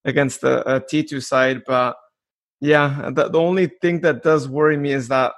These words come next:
I hope that they don't get used to playing like they did in the second half, or like you said, after the twenty-fifth minute, because against Phoenix, we're gonna have to give it our all the ninety minutes.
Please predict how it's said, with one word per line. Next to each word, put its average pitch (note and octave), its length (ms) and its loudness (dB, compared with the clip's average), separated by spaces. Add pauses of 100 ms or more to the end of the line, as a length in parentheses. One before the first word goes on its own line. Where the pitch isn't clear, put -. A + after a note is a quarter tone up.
(200)
I C#3 260 0
hope D#3+ 300 0
that C#3 300 4 (260)
they D3+ 100 4
don't D3+ 160 2
get C#3+ 160 0
used C3+ 420 -6
to C3 260 -6 (320)
playing D#3+ 300 4
like D3 180 2
they D3 100 2
did C3 120 -2
in D#3 120 4
the D3 80 -2
second C#3 320 -2
half, C3+ 200 -6
or C3+ 280 -4 (280)
like D3 160 0
you D3 100 2
said, D3 220 4
after C#3+ 240 2
the C3 200 -4 (100)
twenty-fifth D3+ 420 -2
minute, C#3+ 340 -4
because C3 540 -4 (680)
against D3 360 0
Phoenix, F3 420 2
we're D#3+ 120 2
gonna D#3 140 2
have D3+ 140 2
to D3+ 100 -2
give D3 140 2
it C#3+ 80 4
our C#3 120 2
all D3+ 220 4
the D#3+ 120 0
ninety D3 260 0
minutes. E3 540 -2